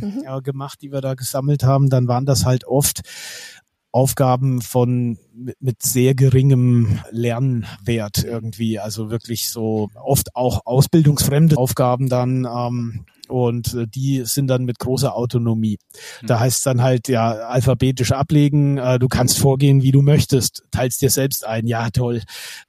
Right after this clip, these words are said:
Speaker 1: Aber dann für mich noch, nur noch mal die Nachfrage, wenn ihr jetzt sagt, Autonomie spielt da gar nicht so eine große Rolle. Spielt sie keine große Rolle, weil das Unternehmen das nicht erlaubt, oder spielt sie keine große Rolle, weil die Auszubildenden das nicht wollen, nicht brauchen?
Speaker 3: Also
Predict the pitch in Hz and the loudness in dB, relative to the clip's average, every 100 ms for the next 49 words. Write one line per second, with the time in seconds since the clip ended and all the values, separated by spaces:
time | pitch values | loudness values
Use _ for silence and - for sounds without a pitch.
0 | _ _ _ _ _ _ - 202 196 202 | _ _ _ _ _ _ 0 2 2 0
1 | 247 254 247 330 294 277 269 269 254 226 | -2 0 0 -2 -4 -2 -2 -2 -4 -4
2 | 226 220 262 208 196 196 196 202 196 202 | -6 -8 -10 -8 -8 -8 -10 -8 -10 -10
3 | 214 214 202 247 220 214 247 262 - 233 | -12 -10 -10 -6 -4 -2 -4 -6 -8 -8
4 | 226 208 190 214 220 214 208 214 202 - | -8 -8 -6 -6 -8 -8 -8 -8 -14 -14
5 | 196 196 190 - 226 226 214 214 214 214 | -10 -8 -8 -10 -12 -12 -8 -6 -6 -10
6 | 214 208 196 208 196 202 202 202 196 190 | -12 -8 -8 -6 -8 -10 -8 -8 -6 -4
7 | 214 208 196 196 - 165 165 - - 269 | -4 -6 -8 -12 -10 -10 -8 -10 -8 -8
8 | 254 - 226 240 226 220 220 220 - - | -8 -8 -12 -10 -8 -6 -6 -12 -12 -8
9 | 220 214 202 202 202 202 196 - _ - | -8 -6 -4 -4 -4 -8 -8 -20 _ -6
10 | 214 214 214 214 208 208 196 196 - 190 | -4 -6 -6 -4 -2 -2 -4 -8 -8 -10
11 | - 175 185 185 196 190 185 175 - 175 | -12 -10 -6 -4 -4 -4 -8 -12 -12 -8
12 | 170 165 165 151 _ _ _ _ _ _ | -8 -8 -14 -16 _ _ _ _ _ _
13 | _ _ 110 107 117 - | _ _ -10 -8 -8 -10